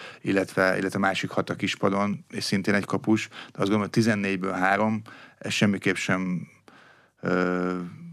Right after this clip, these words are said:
ez, ez inkább csak segít. Ha jók azok a külföldiek, tőlük lehet tanulni,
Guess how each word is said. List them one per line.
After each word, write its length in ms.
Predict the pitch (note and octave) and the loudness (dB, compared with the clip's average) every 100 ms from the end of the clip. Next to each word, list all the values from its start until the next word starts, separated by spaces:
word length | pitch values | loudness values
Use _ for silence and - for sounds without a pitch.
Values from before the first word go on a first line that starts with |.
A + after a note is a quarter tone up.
| - | -10
ez, 400 | - A#2 - C#3+ | -6 -4 0 0
ez 160 | C#3 C#3+ | 2 2
inkább 240 | C#3+ C3+ | 4 2
csak 140 | C3 B2+ | 2 0
segít. 360 | - A#2+ A2 | 2 4 2
Ha 60 | G#2+ | 4
jók 200 | C3 B2+ | 4 4
azok 180 | A2 G#2+ | 0 -2
a 60 | |
külföldiek, 540 | G#2 B2 A2 A2+ G#2 G2 | 2 2 4 2 2 0
tőlük 240 | A2+ G#2 | 2 4
lehet 200 | A2 G#2 | 2 2
tanulni, 580 | - G#2+ A#2 A#2+ B2+ B2 | 2 4 6 6 4 0